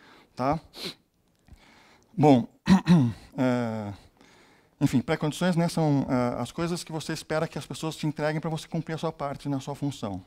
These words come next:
né? Muito bem. Ah,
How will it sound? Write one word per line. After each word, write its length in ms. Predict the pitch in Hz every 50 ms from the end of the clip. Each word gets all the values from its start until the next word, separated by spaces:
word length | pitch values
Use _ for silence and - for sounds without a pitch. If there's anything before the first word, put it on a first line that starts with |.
| - -
né? 220 | - 101 117 127 - _ _ - - - - - - - - - - - - - _ _ _ _ - - _ _ _ _ _
Muito 240 | - 185 185 - 214
bem. 260 | 151 135 117 107 107 - - - - -
Ah, 560 | - 170 170 170 170 165 165 165 165 165 170